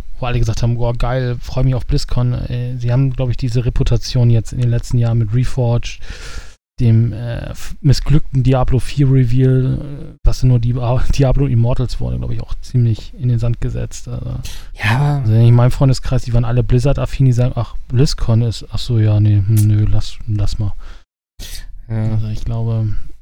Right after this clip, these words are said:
Speaker 2: Also eine richtige Überraschung gab's nicht. Die, die,
Speaker 1: ob da
Speaker 2: die
Speaker 1: Activision gut was gewesen ist?
Speaker 2: Ja.
Speaker 1: Keine
Speaker 2: Aber
Speaker 1: Ahnung.
Speaker 2: die,
Speaker 1: Hm?
Speaker 2: so eine richtige Überraschung gab's doch auch nicht. Diese dreißig Jahre, diese, diese Arcade Collection ist ganz nett, aber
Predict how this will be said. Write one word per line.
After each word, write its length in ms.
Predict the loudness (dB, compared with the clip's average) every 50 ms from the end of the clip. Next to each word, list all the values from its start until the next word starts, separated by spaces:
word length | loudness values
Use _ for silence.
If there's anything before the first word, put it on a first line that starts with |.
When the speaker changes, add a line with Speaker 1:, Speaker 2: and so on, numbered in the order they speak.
| _ 2 4 4 6
Speaker 2:
Also 140 | 6 6
eine 120 | 6 6 6
richtige 240 | 4 4 4 4 4
Überraschung 340 | 4 4 4 2 2 2
gab's 240 | 2 2 2 2 0 0
nicht. 240 | 0 0 0 0
Die, 160 | 0 0 0 2
die, 100 | 4 4
Speaker 1:
ob 100 | 4 6
da 120 | 4 4
Speaker 2:
die 40 | 4
Speaker 1:
Activision 480 | 2 2 2 2 4 4 6 6 6 6
gut 220 | 6 4 2 2
was 180 | 2 2 0 0
gewesen 360 | 0 2 2 4 4 4 2
ist? 240 | 2 0 0 0 0 0 2
Speaker 2:
Ja. 280 | 0 0 0 0 -2 -4 -6 -12 -16 -18 -20 -20 _ _ -8 -6
Speaker 1:
Keine 140 | -4 -2 -2
Speaker 2:
Aber 80 | -2 -2
Speaker 1:
Ahnung. 120 | -2 -2
Speaker 2:
die, 100 | -2 -2 0 2
Speaker 1:
Hm? 120 | 4 4 6
Speaker 2:
so 60 | 6
eine 100 | 4 4 4
richtige 220 | 4 2 2 0
Überraschung 320 | 0 2 2 0 0 0 0
gab's 200 | 0 0 0 0
doch 80 | 0 0
auch 60 | 0
nicht. 100 | 0 0
Diese 160 | -2 -2 -2
dreißig 360 | -2 -2 -2 -2 -2 -4 -4 -2
Jahre, 460 | -2 -2 0 0 0 0 0 -2 -2
diese, 260 | -2 -2 -2 -2 -2
diese 240 | -2 -2 -2 -2 0
Arcade 320 | 0 0 0 0 -2 -4 -2
Collection 360 | -2 -2 0 0 -2 -4 -6
ist 140 | -6 -2 0
ganz 240 | 0 2 2 4
nett, 400 | 4 4 6 6 4 4 2 0
aber 240 | -2 -2 -2 -2 -4